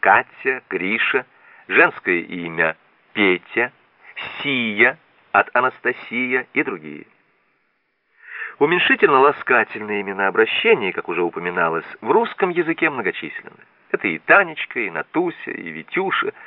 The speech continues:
и многие-многие другие. Они имеют, как правило, положительную эмоционально-экспрессивную окраску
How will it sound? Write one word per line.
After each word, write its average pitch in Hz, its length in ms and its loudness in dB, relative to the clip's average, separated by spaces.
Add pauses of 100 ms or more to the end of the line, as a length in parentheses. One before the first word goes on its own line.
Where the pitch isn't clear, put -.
(220)
и 87 100 -4
многие-многие 131 880 2
другие. 80 400 -12 (680)
Они 123 300 2
имеют, 127 300 6
как 113 160 2
правило, 120 340 4
положительную 113 1040 0
эмоционально-экспрессивную 110 1400 0
окраску - 440 -2